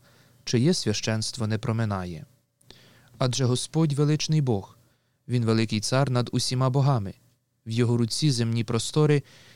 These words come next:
Йому належать вершини гір. І море Його, Він його створив,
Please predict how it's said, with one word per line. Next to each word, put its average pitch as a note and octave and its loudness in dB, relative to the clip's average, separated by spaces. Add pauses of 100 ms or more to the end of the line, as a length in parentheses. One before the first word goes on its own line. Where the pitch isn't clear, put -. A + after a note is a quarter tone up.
(120)
Йому C#3 4
належать D#3+ 4
вершини D#3+ 2
гір. C#3+ 4 (500)
І E3 2
море C3 6
Його, A2 2
Він A2+ 0
його G#2+ 0
створив, C#3 0